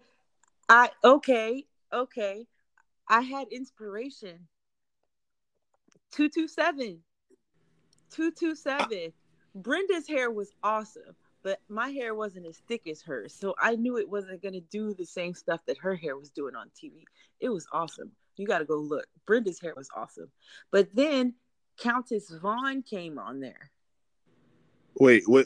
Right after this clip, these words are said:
Speaker 2: what, what show are we talking about?
Speaker 1: Two two seven.
Speaker 2: Oh.
Speaker 1: Countess Vaughn was on two two seven first.
Speaker 2: Really?
Speaker 1: Well, no, no, no. Excuse me. She was on Star Search.
Speaker 2: Was she
Speaker 1: And
Speaker 2: singing?
Speaker 1: she won. She was singing.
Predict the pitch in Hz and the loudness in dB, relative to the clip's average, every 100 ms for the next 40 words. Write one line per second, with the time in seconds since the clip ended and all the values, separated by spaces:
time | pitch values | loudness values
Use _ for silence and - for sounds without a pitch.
0 | - 127 131 131 117 160 226 233 240 247 | 4 4 4 2 -2 0 4 4 4 -2
1 | 277 349 - - _ _ _ _ _ _ | -4 -8 -12 -16 _ _ _ _ _ _
2 | - 220 214 269 - 359 254 175 - _ | 0 2 4 4 4 0 0 -2 -8 _
3 | 165 170 254 262 339 214 240 254 226 196 | -2 4 6 6 2 -2 -4 -4 -4 -4
4 | 208 208 202 - 233 226 240 233 196 175 | -6 -4 -8 -10 -12 -8 -8 -8 -10 -6
5 | 185 - - - _ _ _ 170 494 466 | -4 -4 -12 -20 _ _ _ -6 2 4
6 | 262 262 233 185 151 101 _ _ _ - | 4 0 -8 -12 -16 -18 _ _ _ -14
7 | 247 190 143 _ _ _ - 277 294 302 | -14 -12 -18 _ _ _ -14 -8 -6 -4
8 | 302 262 202 190 - - 196 320 - 143 | -4 -4 -4 -6 -12 -2 0 0 -4 -10
9 | - - - _ _ _ _ _ _ _ | -10 -20 -20 _ _ _ _ _ _ _
10 | _ _ _ _ _ _ _ _ _ _ | _ _ _ _ _ _ _ _ _ _
11 | _ _ 123 123 - 202 208 160 214 190 | _ _ -4 -4 -2 -4 -2 -2 -4 -8
12 | 180 208 269 240 190 _ _ - 202 196 | -8 -4 -2 -4 -8 _ _ -10 -4 -4
13 | - 233 294 190 | -4 -4 -4 -6